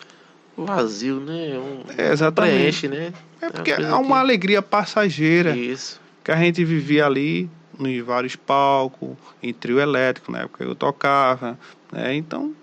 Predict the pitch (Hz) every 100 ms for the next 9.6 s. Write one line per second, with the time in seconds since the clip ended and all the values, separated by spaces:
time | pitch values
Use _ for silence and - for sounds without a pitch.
0 | _ _ 269 214 208 196 185 214 185 165
1 | 160 - - - - 165 208 202 190 -
2 | - _ - - 214 254 254 - 220 208
3 | 170 147 151 175 254 - 110 107 110 113
4 | 156 - - - - - 262 240 214 208
5 | 196 185 160 143 143 - - _ _ _
6 | _ - - - - 196 233 233 - 185
7 | 196 185 - - 190 202 175 185 180 123
8 | 123 165 180 156 - - - - 160 160
9 | 147 - 151 143 120 -